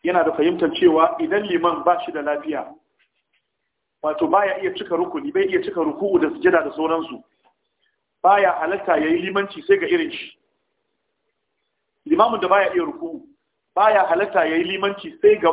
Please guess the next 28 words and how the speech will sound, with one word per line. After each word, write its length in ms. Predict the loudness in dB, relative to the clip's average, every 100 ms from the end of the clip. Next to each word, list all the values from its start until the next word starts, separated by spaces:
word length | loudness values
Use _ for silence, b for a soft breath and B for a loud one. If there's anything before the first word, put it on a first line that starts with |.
| 4
irin 240 | 2 2
sa 60 | -4
wanda, 260 | -2 -2 -2
wanda 260 | 0 2
ba 160 | 2 0
sa 80 | 0
iya 100 | -2
ruku'u 340 | -2 -4 -6 -6
su 80 | -12
ma. 140 | -14 -16 _ _ _ _ _ _ _ _ _ _ _ _ _ -2
Wanda 260 | 2 4
baya 300 | 4 2 0
iya 140 | 0 -2
sujada 320 | 0 0 0
shi 140 | -4 -4
ma 140 | -2
baya 300 | 2 4 4
halatta 300 | 0 -4 -4 -4
yayi 100 | -2 -4
limanci 320 | -4 -6 -4
sai 120 | 0 2
ga 80 |
irin 240 | 0 -2 -6
shi. 180 | -12 -20 _ _ _ _ _ _ _ _ _ _ _ -12
Shi 160 | -2
ma 140 | 0 2
Imam 240 | 2 0
Ahmad 360 | 2 2 2